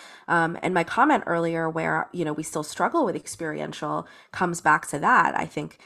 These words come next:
you know, we are looking for clients that are, when we see an R F P or a client ask that is price related, um, and that's the first thing they're asking us, we say no.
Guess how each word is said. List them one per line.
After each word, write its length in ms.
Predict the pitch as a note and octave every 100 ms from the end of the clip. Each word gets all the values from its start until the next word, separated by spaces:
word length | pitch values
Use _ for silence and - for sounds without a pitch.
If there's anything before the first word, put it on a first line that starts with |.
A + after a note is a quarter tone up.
| - -
you 80 | E3+
know, 160 | E3 D3+
we 240 | D3+ F3
are 100 | F3
looking 380 | E3+ D#3+ F#3 G#3
for 140 | F#3
clients 500 | - D#3 D3+ D3+ D#3
that 300 | - D3 D3 -
are, 440 | D3+ D3+ D3+ D#3+ - - -
when 180 | G3+
we 120 | A#3 G#3
see 420 | - A3+ B3 C#4
an 100 | F#3+
R 140 | D#3
F 160 | D#3 -
P 440 | - A3 G#3 E3 -
or 120 | D3+
a 40 |
client 460 | D#3 - D#3+ E3 D#3+
ask 400 | D3+ D#3+ D#3+ - -
that 120 | D3+
is 100 | D3+
price 440 | - D3 D#3 -
related, 480 | D#3 D3+ D3+ A#3 E4+ F#4+ - - - _ -
um, 240 | E3 D#3
and 120 | D#3+
that's 280 | E3 E3+ -
the 100 | F3
first 280 | - D3 -
thing 120 | E3
they're 120 | D#3
asking 440 | - D#3+ - G3+ G#3+
us, 280 | C4+ - -
we 200 | D#3+ G3+
say 260 | - F3+ D#3+
no. 440 | D3+ D#3 - -